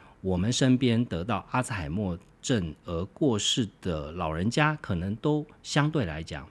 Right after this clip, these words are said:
比较少。但是在这几年，随便问一下周边的朋友，他们的双亲有很多人都是得到阿兹海默症的。这是为什么？很简单的原因，因为平均寿命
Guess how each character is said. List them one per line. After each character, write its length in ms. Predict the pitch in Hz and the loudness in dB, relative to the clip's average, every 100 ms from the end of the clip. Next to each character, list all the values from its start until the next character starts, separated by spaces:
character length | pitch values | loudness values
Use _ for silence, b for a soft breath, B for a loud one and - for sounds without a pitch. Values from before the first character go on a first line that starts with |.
| - | -10
比 140 | 78 | -8
较 200 | - 80 | -6 -6
少。 300 | - - - - B B B B | -6 -6 -8 -18 B B B B
但 180 | 151 135 | 4 4
是 180 | 147 | 2
在 160 | 123 117 | 2 0
这 220 | - 113 | 0 -2
几 220 | 90 - | -4 -8
年， 280 | 73 73 78 | -12 -12 -14
随 240 | - - 110 | -10 -4 0
便 240 | 147 131 | 4 6
问 220 | 135 120 | 6 4
一 60 | 87 | 2
下 280 | 104 101 80 | 0 -2 -2
周 280 | - 110 107 | -2 -2 -2
边 420 | 107 107 98 101 104 | 0 0 0 -2 -4
的 220 | 85 78 | -6 -6
朋 280 | - 85 110 | -6 2 4
友， 180 | 113 - B B B | 4 0 B B B
他 200 | 110 107 | -2 0
们 280 | 101 87 82 - | 0 -2 -6 -6
的 160 | 82 | -8
双 320 | - - 123 | -4 0 2
亲 320 | 123 - 120 123 B B | 2 2 2 0 B B
有 160 | 107 | 0
很 400 | 117 - 104 73 76 | 0 -2 -4 -4 -2
多 240 | 98 98 | 0 0
人 200 | 78 82 | -2 -6
都 160 | 90 80 | -6 -6
是 160 | 82 | -8
得 180 | - 73 | -10 -8
到 180 | 85 - - | -8 -8 -8
阿 80 | |
兹 120 | 85 85 | -8 -8
海 180 | 78 | -10
默 180 | 73 80 | -10 -12
症 160 | 73 80 71 | -10 -12 -12
的。 80 | - - B | -20 -20 B
这 100 | - | -2
是 120 | 123 123 | 4 6
为 160 | 131 | 6
什 160 | - 76 | 4 -4
么？ 180 | - - B B | -10 -18 B B
很 240 | - 101 110 | -2 2 4
简 240 | 113 73 | 2 0
单 160 | 85 87 | -2 -4
的 80 | |
原 240 | 78 73 73 | -4 -8 -10
因， 140 | 82 - - | -12 -12 0
因 180 | 127 127 | 4 4
为 140 | 113 | 2
平 280 | 78 - 82 | -2 -4 -4
均 180 | 90 90 | -2 -4
寿 220 | - 92 | -2 -4
命 240 | 82 82 | -4 -6